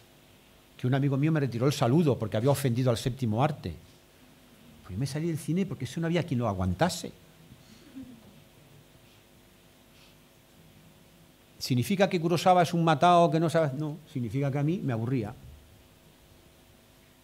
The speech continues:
Pero yo, Proust yo creo que va por aquí. De hecho, Proust es modernista.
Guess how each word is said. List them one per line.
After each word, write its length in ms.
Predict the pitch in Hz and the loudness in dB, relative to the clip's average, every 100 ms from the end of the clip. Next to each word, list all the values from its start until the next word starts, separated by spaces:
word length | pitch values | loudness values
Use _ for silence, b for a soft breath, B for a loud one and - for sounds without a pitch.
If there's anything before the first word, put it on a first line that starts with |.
| - - - - - - - - - - - - - | -20 -20 -20 -20 -20 -20 -20 -20 -20 -20 -20 -20 -4
Pero 160 | 131 117 | 0 4
yo, 160 | 123 | 4
Proust 280 | 127 170 202 | 4 4 6
yo 100 | 190 | 4
creo 160 | 196 196 | 2 2
que 80 | 151 | 2
va 140 | 147 | 2
por 100 | 135 | 2
aquí. 260 | 107 131 113 B B B | 0 -2 -4 B B B
De 80 | |
hecho, 180 | 143 175 | 0 2
Proust 200 | 165 165 | 2 -2
es 80 | 170 | 0
modernista. 640 | 151 113 101 131 131 92 | 2 2 0 -2 -4 -8